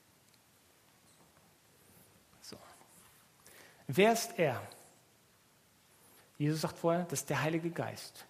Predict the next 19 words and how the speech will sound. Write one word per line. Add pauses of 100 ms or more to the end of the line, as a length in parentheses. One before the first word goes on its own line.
Er
wird
kommen, (260)
er,
der
Heilige
Geist,
wird
kommen. (1080)
Wer
ist
die
Welt (180)
in
diesem
Vers,
in
dieser
Aussage?